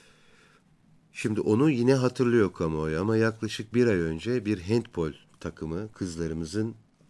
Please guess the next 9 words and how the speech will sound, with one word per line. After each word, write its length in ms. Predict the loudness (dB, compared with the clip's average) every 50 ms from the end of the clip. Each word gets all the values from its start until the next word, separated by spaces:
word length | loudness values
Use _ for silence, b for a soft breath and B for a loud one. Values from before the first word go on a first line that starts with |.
| _ -8
birlik, 500 | -6 -6 -6 -6 -10 -12 -16 -20 -20 -16 -14
e, 40 | -12 -12 -12 -14 -14 -14 -14 -8 -4 -4 -4
müsabakasına 680 | -4 -4 -8 -8 -8 -10 -12 -12 -12 -12 -10 -10 -8
giderken 600 | -8 -6 -6 -4 -6 -6 -6 -6 -6 -6 -6 -6 -10 -8 -6
minibüsü 600 | -4 -2 -2 -4 -6 -8 -10 -6 -6 -6 -6 -8 _ _ _ _ -10
uçuruma 400 | -10 -8 -6 -6 -4 -4 -4 -6
yuvarlandı. 600 | -6 -8 -8 -8 -10 -10 -10 -10 -10 -10 -10 -8
İki 260 | -10 -10 -8 -6 -6
evladımızı 680 | -4 -4 -6 -8 -10 -10 -12 -16 -16 -12 -10 -8 -8 -8